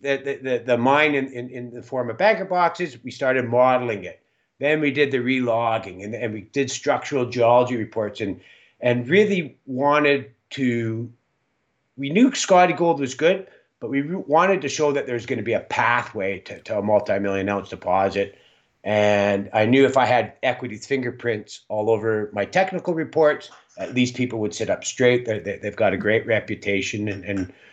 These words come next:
work at Red Chris now, Pure Gold. I mean, these guys have done a great job. So,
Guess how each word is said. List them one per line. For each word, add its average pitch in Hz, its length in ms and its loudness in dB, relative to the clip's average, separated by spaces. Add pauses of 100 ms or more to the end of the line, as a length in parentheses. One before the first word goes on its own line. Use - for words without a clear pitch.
(180)
work 110 260 4
at 117 160 4
Red 113 240 2
Chris 120 300 -4
now, 113 280 2
Pure 117 320 0
Gold. 107 340 0
I 107 60 -4
mean, 104 140 -4
these 98 180 -8
guys 107 240 -2
have 107 260 -4
done 104 200 0
a 104 40 -4
great 101 320 -4
job. 95 480 0 (360)
So, 123 640 4